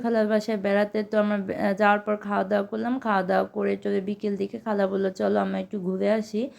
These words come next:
তো আমরা গিয়েছিলাম হচ্ছে সিম খেতে। তো এখানে হচ্ছে আমরা সিম পাড়ছিলাম। এই যে আপু অনেকগুলো সিম পেরেছে, তো আমিও পাড়ছিলাম। দুইজনে মিলেই পারছিলাম, দুইজনে বলতে কি সবাই পারছিলাম। আবার,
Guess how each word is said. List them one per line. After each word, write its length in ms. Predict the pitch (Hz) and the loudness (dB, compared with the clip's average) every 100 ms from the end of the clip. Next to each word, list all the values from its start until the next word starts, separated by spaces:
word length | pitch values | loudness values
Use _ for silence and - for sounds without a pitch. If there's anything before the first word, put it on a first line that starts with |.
| - - _ | -20 -20 _
তো 60 | 247 | 0
আমরা 340 | 240 247 254 | 4 6 4
গিয়েছিলাম 600 | 240 254 254 254 254 247 | 4 0 0 0 2 4
হচ্ছে 220 | 247 247 | 2 0
সিম 460 | 247 - 247 247 247 | -4 0 4 6 4
খেতে। 500 | 247 240 - 208 240 - | 2 -2 -2 -2 -2 -2
তো 60 | |
এখানে 340 | 240 247 269 262 | -2 0 2 0
হচ্ছে 180 | 254 269 | 2 4
আমরা 180 | 247 | 4
সিম 300 | 247 247 240 | 2 0 -2
পাড়ছিলাম। 720 | 240 233 226 - 233 202 233 269 - - - | 2 2 2 -4 0 2 0 -4 -14 -20 -12
এই 120 | 240 | -4
যে 100 | 214 | 2
আপু 300 | 233 226 247 | 4 4 2
অনেকগুলো 540 | 240 240 240 220 240 247 | 0 2 2 0 0 -2
সিম 340 | - 233 226 | -2 -6 -4
পেরেছে, 560 | 233 233 226 226 220 220 | -2 0 -2 -2 -2 -2
তো 100 | 226 | 2
আমিও 460 | 220 - 220 226 233 | 2 4 2 2 0
পাড়ছিলাম। 760 | 233 220 214 - 220 208 240 269 _ _ _ _ _ _ _ - | 2 2 0 -4 -2 0 0 -4 _ _ _ _ _ _ _ -2
দুইজনে 480 | 208 233 220 226 226 | 2 4 4 2 2
মিলেই 340 | 233 233 226 | 2 4 2
পারছিলাম, 420 | 220 214 214 226 | 4 2 2 0
দুইজনে 360 | 240 262 262 262 | 2 2 2 2
বলতে 300 | 262 254 240 | 2 2 -2
কি 120 | 220 | -2
সবাই 440 | 220 220 214 220 | 2 4 6 4
পারছিলাম। 540 | 220 220 208 214 202 208 | 4 0 0 -4 -2 -2
আবার, 260 | 202 208 | 2 2